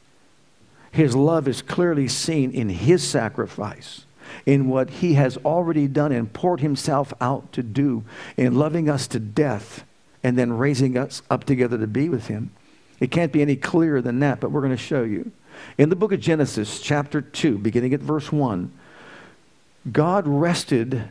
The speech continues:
from his works after he created all things. "Thus the heavens and the earth were finished,"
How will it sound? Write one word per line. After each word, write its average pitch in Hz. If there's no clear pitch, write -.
from -
his 143
works 127
after 135
he 131
created 143
all 123
things. -
"Thus 139
the 131
heavens 160
and 170
the 160
earth 151
were 170
finished," 110